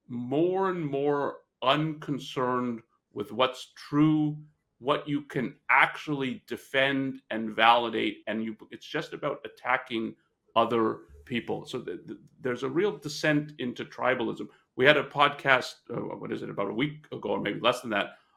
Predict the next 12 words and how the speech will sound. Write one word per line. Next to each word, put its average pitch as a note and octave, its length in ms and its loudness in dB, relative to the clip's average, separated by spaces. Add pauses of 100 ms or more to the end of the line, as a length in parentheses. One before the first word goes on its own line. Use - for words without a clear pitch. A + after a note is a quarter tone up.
(140)
on B2 420 8
Ayaan C#3 400 8
Hirsi C3 340 2
Ali B2 240 8
when G#2+ 200 -4
she - 160 -4
announced A2+ 400 -2 (380)
that A2+ 140 0
why A2 220 6
na-, A2+ 220 2
she's G#2+ 240 -10
now A2+ 440 2